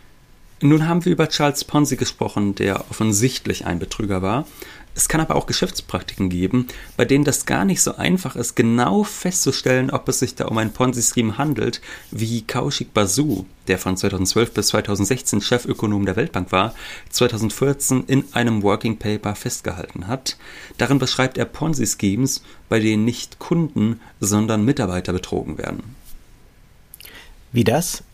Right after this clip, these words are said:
Speaker 2: Indem man hochqualifizierte Mitarbeiter einstellt und ihnen anstelle eines ihrer Qualifikation angemessenen Lohnes Aktienoptionen gibt. Das heißt, sie bekommen einen zu niedrigen Lohn und stattdessen Aktienoptionen.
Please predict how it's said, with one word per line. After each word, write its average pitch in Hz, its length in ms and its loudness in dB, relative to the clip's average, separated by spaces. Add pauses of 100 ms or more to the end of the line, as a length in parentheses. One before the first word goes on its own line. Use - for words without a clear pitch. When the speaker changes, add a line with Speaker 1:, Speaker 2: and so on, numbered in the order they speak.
(120)
Speaker 2:
Indem 117 300 4
man 135 320 2
hochqualifizierte 131 1040 0
Mitarbeiter 104 720 0
einstellt 98 640 0
und 151 320 0
ihnen 127 240 2
anstelle 131 580 0
eines 147 400 0
ihrer 117 260 4
Qualifikation 117 960 0
angemessenen 107 720 2
Lohnes 135 440 4 (400)
Aktienoptionen 92 1600 0
gibt. - 540 -2 (420)
Das - 140 0
heißt, 156 440 2
sie 117 200 0
bekommen 107 580 2
einen 113 440 4
zu - 180 -2
niedrigen 95 560 0
Lohn 110 320 2
und 117 180 -2
stattdessen - 800 -2
Aktienoptionen. 107 1080 2